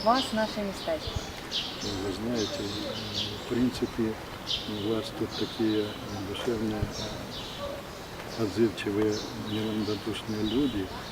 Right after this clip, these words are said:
Speaker 2: И одна из них, э, Солдатова Людмила Петровна, это наша, будем говорить, наша хорошая знакомая и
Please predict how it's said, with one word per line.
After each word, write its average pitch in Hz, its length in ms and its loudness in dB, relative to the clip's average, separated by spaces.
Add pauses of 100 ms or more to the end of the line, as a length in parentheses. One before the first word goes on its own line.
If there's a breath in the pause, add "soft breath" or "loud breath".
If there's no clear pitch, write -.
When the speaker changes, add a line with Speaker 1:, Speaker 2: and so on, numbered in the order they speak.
(240)
Speaker 2:
И 107 200 4 (100)
одна 120 320 6
из 113 220 6
них, 117 240 6 (120)
э, - 40 -2 (1080)
Солдатова 107 800 2
Людмила 104 540 0 (100)
Петровна, 117 600 2 (580)
это 104 400 0 (500)
наша, 107 340 0 (100)
будем 104 160 0
говорить, 101 440 -2 (140)
наша 107 320 -2
хорошая 107 580 -2 (880)
знакомая 110 760 6 (540)
и 98 300 0